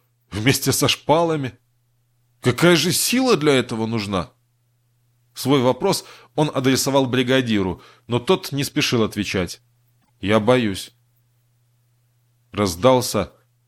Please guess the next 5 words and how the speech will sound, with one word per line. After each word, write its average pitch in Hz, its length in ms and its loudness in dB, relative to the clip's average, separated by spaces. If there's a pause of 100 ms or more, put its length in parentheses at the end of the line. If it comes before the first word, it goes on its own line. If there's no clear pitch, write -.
(100)
В 98 120 -4
наступившей 110 720 -2
тишине 113 680 -2 (800)
голос 107 380 2
Майки. 90 460 -6